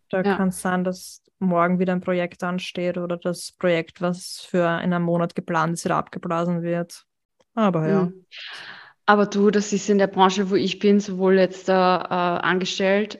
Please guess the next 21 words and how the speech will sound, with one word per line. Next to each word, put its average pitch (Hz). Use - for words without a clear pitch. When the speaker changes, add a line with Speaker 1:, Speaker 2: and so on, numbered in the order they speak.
Speaker 2:
als 185
auch 185
jetzt 196
in 190
meiner 180
nebenberuflichen 185
Tätigkeit, 185
ist 180
es 175
genau 160
dasselbe. 165
Ha, 185
genau 208
dasselbe. 185
Speaker 1:
Mhm. 175
Speaker 2:
Du 233
planst 190
was 254
und 220
dann, 220
ich -